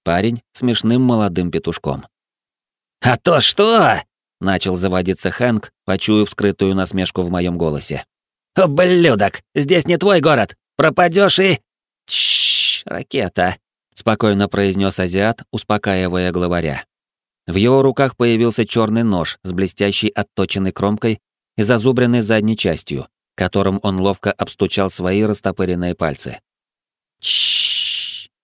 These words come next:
зачем всем знать, что в пещерах есть хорошие места, где водятся помойные крабы?» «Потом на этом месте они будут жирные, сочные», причмокнул толстыми губами Афро. «Придем собирать».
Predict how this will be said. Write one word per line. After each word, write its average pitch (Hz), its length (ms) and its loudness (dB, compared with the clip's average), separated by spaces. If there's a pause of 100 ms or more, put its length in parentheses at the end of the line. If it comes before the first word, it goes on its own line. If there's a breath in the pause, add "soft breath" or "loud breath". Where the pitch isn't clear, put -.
зачем 92 580 -2
всем 92 300 -2
знать, 110 300 -2
что - 180 -2
в - 80 -10
пещерах 120 600 -2
есть 131 300 -2
хорошие 131 540 0
места, 117 440 -2 (180)
где 107 240 2
водятся 101 420 0
помойные 107 640 0
крабы?» 85 460 -2 (500)
«Потом 87 440 0
на 76 120 -4
этом 90 300 0
месте 90 440 0
они 85 220 -2
будут 95 340 2
жирные, 87 760 0 (120)
сочные», 80 720 -6 (360)
причмокнул 92 640 0
толстыми 90 440 -4
губами 87 480 0
Афро. 80 380 -8 (580)
«Придем 85 460 -2
собирать». 78 760 -4